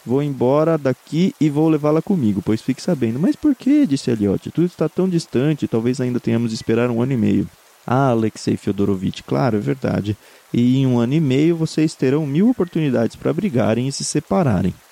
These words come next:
Mas eu estou tão infeliz, tão infeliz, tudo isso é tolice. Fiquei aterrada. Agora sou Famuzov." É, é uma referência à cultura,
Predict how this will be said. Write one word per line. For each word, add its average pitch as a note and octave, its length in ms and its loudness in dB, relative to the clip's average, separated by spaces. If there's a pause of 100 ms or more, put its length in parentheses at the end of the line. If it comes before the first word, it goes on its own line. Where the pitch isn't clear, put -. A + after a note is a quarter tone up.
(180)
Mas A#2 320 0
eu C#3 140 2
estou A#2+ 420 -2
tão F3 200 -2
infeliz, B2+ 520 0
tão B2+ 160 -4
infeliz, A#2+ 460 -2
tudo C3+ 240 -2
isso D#3 140 -2
é D#3+ 40 -2
tolice. A#2 480 -2
Fiquei C3+ 460 -2
aterrada. A2 580 -2
Agora A#2 440 0
sou C#3+ 540 -2 (380)
Famuzov." C3 640 -2 (400)
É, G#2 360 0
é G2 40 0
uma G#2 260 0
referência G#2+ 580 -2
à - 20 -6
cultura, G2+ 600 -2